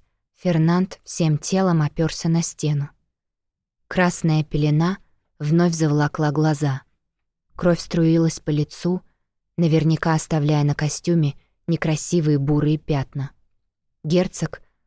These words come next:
вытер ее рукавом безнадежно испорченного сюртука. Дрожащей рукой он нашарил железное кольцо, к которому крепились цепи.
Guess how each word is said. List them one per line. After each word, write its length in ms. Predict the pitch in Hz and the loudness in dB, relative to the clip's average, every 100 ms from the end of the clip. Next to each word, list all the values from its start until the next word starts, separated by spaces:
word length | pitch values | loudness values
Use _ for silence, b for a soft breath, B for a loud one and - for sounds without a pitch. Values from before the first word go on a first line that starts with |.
| _ - | _ -2
вытер 400 | 175 202 170 156 | 0 2 0 0
ее 300 | 151 151 151 | 2 2 0
рукавом 540 | 143 156 147 180 185 - _ - | -2 -4 0 0 0 -4 _ -6
безнадежно 720 | 160 151 147 143 170 160 151 | -2 2 2 2 2 2 0
испорченного 640 | 139 - 160 - - 156 147 | -2 -4 -6 -4 -2 -2 -2
сюртука. 680 | - 156 - - 156 135 - _ _ _ _ _ | -4 -6 -8 -8 -8 -8 -10 _ _ _ _ _
Дрожащей 600 | 151 156 147 156 - - | -2 0 2 0 0 -2
рукой 520 | 151 147 - 180 185 - _ _ _ | -2 -4 -4 -4 -4 -8 _ _ _
он 160 | 170 160 | 0 2
нашарил 520 | 156 - 190 190 170 | 0 0 0 0 0
железное 500 | 170 165 170 170 170 | 0 2 2 0 0
кольцо, 560 | - 180 - 156 135 - _ _ _ _ | -2 -4 -4 -4 -4 -6 _ _ _ _
к 20 | |
которому 440 | - 156 165 160 160 | -6 -2 0 0 0
крепились 500 | - 170 170 160 165 | -2 -2 0 0 -2
цепи. 520 | - 165 143 - 127 | -6 -4 -4 -6 -14